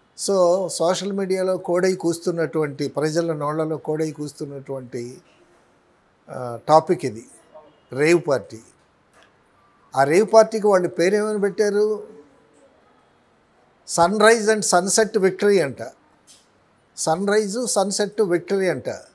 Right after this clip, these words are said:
అదేం విక్టరీయో మరి. ఆ?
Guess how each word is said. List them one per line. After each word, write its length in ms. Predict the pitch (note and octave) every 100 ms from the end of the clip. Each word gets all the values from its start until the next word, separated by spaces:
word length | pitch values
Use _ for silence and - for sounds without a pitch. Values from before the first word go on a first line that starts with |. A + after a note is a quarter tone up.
| _ _ _
అదేం 340 | C3 E3 G3 F#3
విక్టరీయో 500 | F3+ F#3+ F#3+ F3 D3+
మరి. 260 | A#2 G#2 G#2 _ _ _ - _ _ _ _ -
ఆ? 220 | D3+ A3+